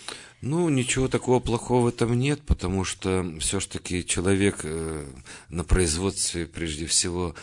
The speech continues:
авторитет свой зарабатывать и должен зарабатывать не тем, что он участвует во, во всем, что вы перечисляли, а своей работоспособностью, своими знаниями, своими навыками.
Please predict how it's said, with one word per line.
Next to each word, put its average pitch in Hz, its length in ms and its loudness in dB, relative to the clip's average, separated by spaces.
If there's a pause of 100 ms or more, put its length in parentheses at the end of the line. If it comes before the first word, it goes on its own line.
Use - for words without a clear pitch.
авторитет 85 680 -2
свой 78 480 -2 (180)
зарабатывать 80 920 -2
и 80 40 -6
должен 78 420 -4
зарабатывать 76 680 -6 (280)
не 67 120 -12
тем, 123 240 0
что 76 260 -6
он 71 200 -10
участвует 67 680 -8
во, 64 60 -12 (160)
во 67 40 -10
всем, 65 360 -6
что - 180 -8
вы 62 60 -12
перечисляли, 69 760 -6 (440)
а 73 280 -6
своей 76 560 0
работоспособностью, 78 1300 -8
своими 65 440 -8
знаниями, 90 640 -4
своими 64 400 -6
навыками. 85 720 -6